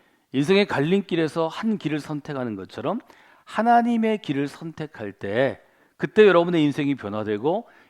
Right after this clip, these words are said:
여러분이 걸어가는 미래가 변화되고 이 땅의 미래도 변화되는 것입니다.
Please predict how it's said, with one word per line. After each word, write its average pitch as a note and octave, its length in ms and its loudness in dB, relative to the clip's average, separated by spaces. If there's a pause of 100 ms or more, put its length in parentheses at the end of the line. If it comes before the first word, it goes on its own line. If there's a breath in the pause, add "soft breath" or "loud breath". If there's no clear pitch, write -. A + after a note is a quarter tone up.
여러분이 C#3 360 0
걸어가는 C3 520 -2
미래가 D#3 380 -2
변화되고 G2+ 760 -6 (240 loud breath)
이 B2 120 -6
땅의 C#3+ 480 0 (140)
미래도 A2 640 -4 (160 loud breath)
변화되는 A#2+ 640 -4
것입니다. F#2 420 -12